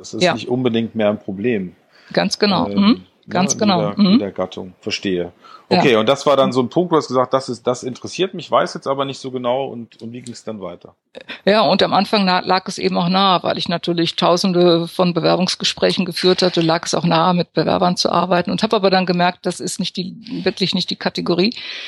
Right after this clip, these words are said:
Speaker 2: mit der ich gerne arbeiten möchte, weil die hatten kein unternehmerisches Denken. Und dann me-, mehr und mehr bekam ich dann Klienten,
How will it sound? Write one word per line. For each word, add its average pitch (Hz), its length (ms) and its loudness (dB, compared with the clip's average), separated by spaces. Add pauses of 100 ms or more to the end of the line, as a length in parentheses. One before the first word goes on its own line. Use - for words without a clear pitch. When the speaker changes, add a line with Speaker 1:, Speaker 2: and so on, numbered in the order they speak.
(240)
Speaker 2:
mit 185 160 0
der 185 140 4
ich - 120 0
gerne 185 260 2
arbeiten 185 360 2
möchte, 196 260 -2
weil 180 80 2
die 180 120 0
hatten 202 300 -4
kein 196 200 0
unternehmerisches 196 720 -2
Denken. 220 320 -6
Und - 180 -2
dann 208 300 2
me-, 208 160 2
mehr 208 240 4
und 196 120 -6
mehr 214 220 4
bekam 202 380 -2
ich 170 100 -4
dann 156 300 -6
Klienten, 170 580 -4